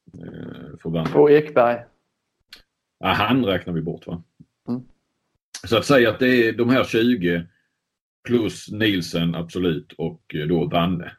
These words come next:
Speaker 1: Så det är tjugotvå stycken. Eh, och det ska ju ner till sexton. Sen, eh,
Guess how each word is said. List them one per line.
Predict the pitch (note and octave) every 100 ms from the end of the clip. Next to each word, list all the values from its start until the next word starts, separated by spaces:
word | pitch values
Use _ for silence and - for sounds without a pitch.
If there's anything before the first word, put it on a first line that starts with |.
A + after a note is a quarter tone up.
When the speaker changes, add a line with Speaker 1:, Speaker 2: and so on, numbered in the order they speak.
| _
Speaker 1:
Så | - G2
det |
är | G#2
tjugotvå | F2+ G#2 G2 - A2+ D#2+
stycken. | - E2+ - C2+ - _ _ _ _ _ _ _ _ _ -
Eh, | - - - - - - -
och | F#2
det | F2
ska | E2+ F2+
ju | F2+
ner | F#2 E2+
till | - F2
sexton. | - - F2+ - - F2 D#2 D#2 - _ -
Sen, | - F#2+ E2+ E2+
eh, | E2+ E2+ E2+ E2+ E2+